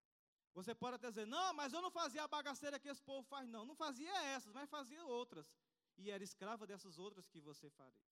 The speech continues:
que você fazia, que a gente fazia. Porém, amados, quando, em Romanos, no capítulo seis, versículo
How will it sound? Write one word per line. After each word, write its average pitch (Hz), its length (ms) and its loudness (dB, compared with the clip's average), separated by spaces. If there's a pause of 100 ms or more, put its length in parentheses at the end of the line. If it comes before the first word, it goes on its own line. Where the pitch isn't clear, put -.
(160)
que 147 60 -20
você 143 220 -18
fazia, 117 440 -16 (180)
que 151 80 -8
a 131 60 -6
gente 139 220 -12
fazia. 113 440 -14 (540)
Porém, 240 380 4
amados, 143 460 -6 (720)
quando, 202 480 2 (1040)
em 180 140 -4
Romanos, 220 600 2
no 233 100 -4
capítulo 233 480 -6
seis, 180 580 -2
versículo 202 580 -8